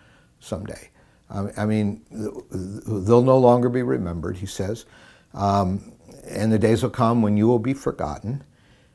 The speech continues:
and like the fool, the wise too must die." So you're gonna be forgotten whether you're foolish or wise. Uh, Ecclesiastes chapter five, verse fifteen.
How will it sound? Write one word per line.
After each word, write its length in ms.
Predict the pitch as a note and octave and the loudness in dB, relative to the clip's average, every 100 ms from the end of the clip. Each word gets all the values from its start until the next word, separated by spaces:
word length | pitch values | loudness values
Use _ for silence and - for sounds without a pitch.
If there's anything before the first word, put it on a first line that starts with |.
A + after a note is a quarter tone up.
| _ | _
and 440 | F#2 G2 G2+ F#2+ G2+ | -6 -2 0 -2 -2
like 280 | F#2+ G#2 - | -2 0 -2
the 80 | |
fool, 420 | A2+ - G#2+ G#2 A2+ | -4 0 0 0 -4
the 100 | G#2+ | -6
wise 480 | G2 G2 G2 G2+ | -6 -6 -8 -12
too 200 | - G#2+ | -8 -8
must 260 | G#2 G2 - | -8 -12 -14
die." 220 | - - | -14 -14
So 160 | - B2+ | -8 -2
you're 80 | C#3 | 0
gonna 80 | C3 | 2
be 80 | |
forgotten 380 | A#2 A2+ A#2+ A2+ | 0 0 0 0
whether 160 | G2+ A2+ | -4 -4
you're 160 | F2 | -8
foolish 400 | - A2 A#2 - | -8 -8 -8 -8
or 40 | F2+ | -12
wise. 360 | D#2 D#2+ - _ _ _ _ _ _ _ _ _ _ - - - _ - | -12 -16 -20 _ _ _ _ _ _ _ _ _ _ -20 -20 -20 _ 0
Uh, 380 | A2+ A2+ A2 A2 - - | 6 8 8 6 -2 -8
Ecclesiastes 640 | - A#2+ G#2 G#2+ - A2+ | -2 2 4 4 0 -2
chapter 280 | - G#2 - | 0 -2 -2
five, 360 | - C#3+ G2+ E2+ | 0 2 2 0
verse 140 | F2 | -6
fifteen. 500 | - E2+ - - F2 | -8 -10 -8 -10 -10